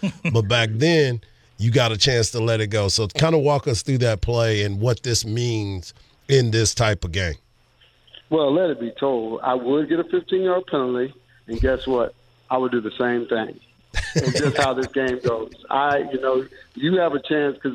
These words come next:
Speaker 1: you know, we had to watch and still have to watch the Roy Williams,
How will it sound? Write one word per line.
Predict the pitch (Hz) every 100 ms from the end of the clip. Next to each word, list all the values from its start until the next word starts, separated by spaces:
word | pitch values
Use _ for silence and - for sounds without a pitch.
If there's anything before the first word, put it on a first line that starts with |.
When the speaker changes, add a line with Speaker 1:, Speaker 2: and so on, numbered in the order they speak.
| 120
Speaker 1:
you | 143
know, | 123
we | 131 240
had | 208
to | 147
watch | 147 143 135 135
and | 120 -
still | 240 247
have | 143 -
to | 123
watch | 120 113 - _ - _ -
the | 131
Roy | 143 160
Williams, | 156 151 147 143